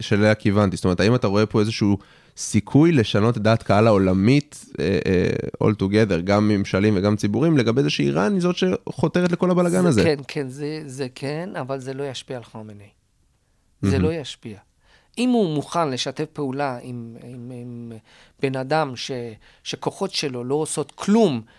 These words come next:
Speaker 2: שמדינה אחרת מפציצות את כוחות, אה, איראן בסוריה,
Speaker 1: מהמם.
Speaker 2: זה אומר לך שזה בן אדם שאין לו הרבה אופציות.
Speaker 1: אוקיי.
Speaker 2: ולא אכפת לו כבר.
Speaker 1: ברור.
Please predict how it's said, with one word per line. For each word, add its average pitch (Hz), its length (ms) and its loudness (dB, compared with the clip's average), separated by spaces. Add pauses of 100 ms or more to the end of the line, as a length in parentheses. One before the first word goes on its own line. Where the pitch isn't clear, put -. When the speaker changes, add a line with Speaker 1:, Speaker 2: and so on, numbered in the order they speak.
(220)
Speaker 2:
שמדינה 135 1000 -4
אחרת 151 340 -4
מפציצות 147 640 -6
את 147 80 -6
כוחות, 160 460 -2
אה, 151 60 0 (840)
איראן 147 580 0
בסוריה, 156 720 0 (280)
Speaker 1:
מהמם. 92 160 0
Speaker 2:
זה 170 140 2
אומר 220 300 2
לך 208 220 0 (320)
שזה 165 360 -6
בן 156 180 0
אדם 147 240 0
שאין 147 200 -4
לו 143 80 0
הרבה 135 300 0
אופציות. - 640 -12 (640)
Speaker 1:
אוקיי. 98 280 -6 (140)
Speaker 2:
ולא 143 440 0
אכפת 143 380 -6
לו 117 120 -16
כבר. - 220 -18 (760)
Speaker 1:
ברור. 90 280 0